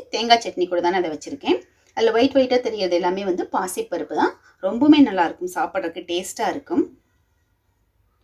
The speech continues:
ரெகுலரா நம்ம டின்னருக்கு, பிரேக்ஃபாஸ்ட்டுக்கு இட்லி, தோசை, சப்பாத்தி, பொங்கல் இந்த மாதிரியே நம்ம செய்யாம ஒரு நாள் வந்து அடை தோசையும் செய்யலாம். ரொம்ப ஹெல்தியானது.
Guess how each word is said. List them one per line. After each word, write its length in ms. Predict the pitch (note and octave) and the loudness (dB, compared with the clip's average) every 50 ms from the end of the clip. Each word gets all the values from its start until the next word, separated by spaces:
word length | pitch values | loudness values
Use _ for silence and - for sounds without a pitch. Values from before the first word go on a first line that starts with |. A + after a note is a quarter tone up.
| _ _ _ _ _ _ | _ _ _ _ _ _
ரெகுலரா 400 | A3 A3+ A#3 A#3+ C4+ C#4 C4+ C#4 | 2 4 4 6 6 6 8 8
நம்ம 200 | C4+ C4+ A#3+ G#3+ G3 | 6 6 6 2 -2
டின்னருக்கு, 480 | F#3 G#3+ A3 A3+ A3+ A#3 A#3 - - A3+ | -4 -4 -2 -2 -2 -4 -6 -8 -10 -10
பிரேக்ஃபாஸ்ட்டுக்கு 680 | G3+ G3+ F#3 F#3+ - - G3 G3+ - - - - G#3+ A3 | -4 -4 -4 -6 -4 -10 -10 -10 -10 -12 -12 -10 -8 -2
இட்லி, 320 | G3+ F3+ E3+ F3+ G3+ G#3+ G#3 G3+ F3+ | -2 -2 -2 -2 -10 -10 -10 -10 -6
தோசை, 360 | F#3+ F#3+ F#3+ G3 - F#3+ F#3+ G3 | -4 -4 -4 -6 -6 -10 -12 -6
சப்பாத்தி, 500 | - F#3+ F3 - F3+ F3 - _ F3 F#3 G3 - | -6 -6 -4 -4 -6 -6 -6 _ -8 -8 -8 -8
பொங்கல் 380 | - F#3 F#3+ G3 F#3 G3 G3 - | -8 -8 -6 -4 -4 -6 -6 -4
இந்த 200 | - A#3 B3+ B3+ | -4 0 4 6
மாதிரியே 320 | C4 B3+ B3+ B3+ A#3+ C4 | 6 6 6 4 0 -2
நம்ம 200 | B3+ A#3 F#3+ F#3+ | -2 -4 -6 -8
செய்யாம 420 | - - D#3+ E3 E3+ E3 E3 - D#4 F#4 - _ _ _ | -10 -8 -6 -6 -6 -6 -2 -2 -4 -4 -4 _ _ _
ஒரு 200 | - C4 C#4+ C#4 | 4 4 6 8
நாள் 220 | C#4 C#4+ C#4+ C#4+ | 8 8 8 6
வந்து 240 | B3+ G#3 F#3+ F#3+ C#4+ F4 C#4+ | 4 0 -2 -2 -2 -2 -2
அடை 220 | F#3 F3 F3 F3+ | -4 -4 -4 -4
தோசையும் 380 | F#3+ G#3 G#3 - G#3+ G#3 G#3 - | -4 -4 -8 -8 -12 -14 -12 -12
செய்யலாம். 340 | F3+ F3+ D3 - A3+ D#4+ - | -10 -10 -6 -2 0 0 0
ரொம்ப 240 | - F3+ F3+ F3+ G3 | 0 -2 -2 -4 -6
ஹெல்தியானது. 680 | F#3+ F#3 E3+ E3 D#3+ F3+ F#3+ F#3+ F#3+ F#3 - - - | -4 -4 -4 -4 -2 -2 -2 -2 -2 -2 -2 -2 -4